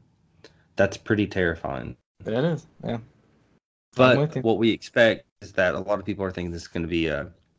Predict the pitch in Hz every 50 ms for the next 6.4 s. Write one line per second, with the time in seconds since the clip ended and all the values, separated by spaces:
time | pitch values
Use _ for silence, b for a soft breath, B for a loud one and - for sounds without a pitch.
0 | _ - - - - 107 95 - - - 87 87 87 - - 101 92 92 87 -
1 | 92 101 101 104 92 - - 104 87 90 95 98 98 95 98 101 98 101 104 104
2 | 104 98 - - b b b b b b b b _ _ _ _ _ - - 101
3 | 104 107 104 - - - 98 95 98 104 104 104 104 - _ _ _ _ _ _
4 | _ _ - - 113 107 95 104 98 98 95 85 98 92 - - 98 95 87 80
5 | - - - - - 98 98 98 101 98 98 98 92 87 87 87 90 87 85 85
6 | 87 80 82 80 - - _